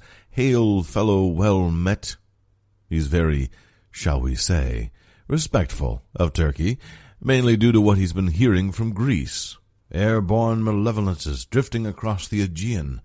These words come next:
phlegmatic infirmities, stools loose and rank as carrion, legions equipped with tongues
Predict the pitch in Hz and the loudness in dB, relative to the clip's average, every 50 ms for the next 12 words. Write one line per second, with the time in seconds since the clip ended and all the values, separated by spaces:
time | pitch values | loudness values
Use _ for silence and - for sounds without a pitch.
0 | - _ _ _ _ _ _ _ _ _ _ - 113 117 120 131 139 139 143 135 | -16 _ _ _ _ _ _ _ _ _ _ -2 0 0 2 2 2 2 0 0
1 | - 139 135 117 - - 147 147 151 143 117 85 76 71 64 60 - - - - | 0 -2 -4 -4 -4 -2 -2 -2 0 -2 -2 -2 -4 -6 -6 -8 -10 -14 -16 -18
2 | _ _ _ _ _ _ _ _ _ - - - - 123 123 113 104 92 87 80 | _ _ _ _ _ _ _ _ _ -18 -8 -2 2 2 4 4 4 2 2 0
3 | 78 71 67 71 78 92 110 98 82 - - - - 71 69 67 65 64 62 65 | -2 -2 -2 -2 -2 0 0 -2 -2 -6 -8 -10 -10 -8 -8 -8 -8 -8 -6 -4
4 | 82 92 90 78 67 - - 76 69 69 - - - - - 101 92 87 78 71 | -4 -2 -2 -4 -6 -8 -8 -8 -8 -8 -8 -10 -8 -4 -2 -2 0 0 0 -2
5 | 71 69 71 67 - - _ _ _ _ _ _ _ _ _ _ - 101 107 110 | -2 -4 -6 -8 -10 -14 _ _ _ _ _ _ _ _ _ _ -6 -4 0 2
6 | 131 139 143 123 98 104 98 92 90 87 85 85 76 82 90 - - 113 - - | 2 2 2 2 0 0 0 0 0 0 -2 -2 -4 -4 -6 -6 -6 -8 -6 -6
7 | 101 95 - _ - - - - 175 - 117 98 87 78 73 69 67 58 - | -6 -8 -8 _ -10 -8 -4 -4 -2 -2 -2 -2 -2 -2 -4 -4 -6 -8 -12